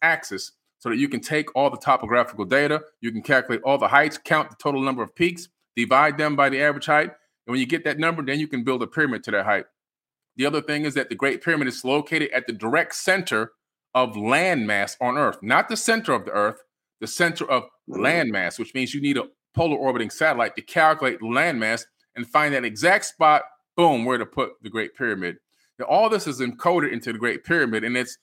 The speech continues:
Speaker 1: there's so much more. I could talk for probably ten hours
Speaker 2: Mm-hmm.
Speaker 1: on, o-, on it. You can calculate the wi-, the, the, the actual, um, circumference of the sun,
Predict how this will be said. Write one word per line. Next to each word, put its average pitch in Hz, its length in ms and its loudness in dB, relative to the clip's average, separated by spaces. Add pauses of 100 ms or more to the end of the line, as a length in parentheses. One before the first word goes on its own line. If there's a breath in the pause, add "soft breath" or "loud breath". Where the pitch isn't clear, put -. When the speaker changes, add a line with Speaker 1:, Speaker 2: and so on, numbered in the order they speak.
(160)
Speaker 1:
there's 156 180 -2
so 208 120 2
much 165 220 -2
more. 175 180 4
I 131 40 2
could - 140 -10
talk 147 220 2
for - 80 -10
probably 113 300 2
ten 151 260 -2
hours 143 320 2
Speaker 2:
Mm-hmm. 120 80 4
Speaker 1:
on, 117 200 0 (520)
o-, 131 140 -2
on 120 240 0
it. 117 120 -6
You 135 160 -2
can 135 120 -8
calculate 143 360 -2
the 104 80 -6
wi-, 120 220 -6
the, 117 120 -4
the, 110 200 -8
the 90 180 -18
actual, 127 460 0
um, 104 320 0
circumference 139 480 -4
of 98 100 -8
the 85 80 -16
sun, 135 420 0